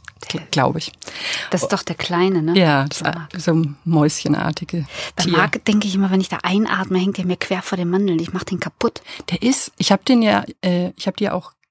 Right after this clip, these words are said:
Speaker 1: in echt, also quasi
Speaker 2: Ja.
Speaker 1: leibhaftig, äh, gegenüber gesehen. Er ist einfach so, also wenn man ihn sich sehr klein vorstellt und dann noch mal kleiner.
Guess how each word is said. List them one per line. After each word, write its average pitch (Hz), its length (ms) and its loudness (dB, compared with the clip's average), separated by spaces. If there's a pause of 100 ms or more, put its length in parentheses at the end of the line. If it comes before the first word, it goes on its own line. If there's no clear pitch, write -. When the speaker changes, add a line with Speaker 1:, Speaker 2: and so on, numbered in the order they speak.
(680)
Speaker 1:
in - 140 4
echt, - 480 -2
also 180 220 0
quasi 165 500 0 (440)
Speaker 2:
Ja. 185 380 -2 (280)
Speaker 1:
leibhaftig, 196 840 2
äh, 190 60 2
gegenüber 196 360 2
gesehen. 240 300 0 (420)
Er 185 140 4
ist 196 120 2
einfach 190 360 -2 (320)
so, 208 140 -2 (200)
also 196 160 2
wenn 220 100 4
man 233 140 6
ihn 214 80 4
sich - 180 -4
sehr 233 160 4
klein 220 260 2
vorstellt 247 420 2
und 202 160 2
dann 190 180 2
noch 208 180 -6
mal 190 100 -2
kleiner. 143 520 -2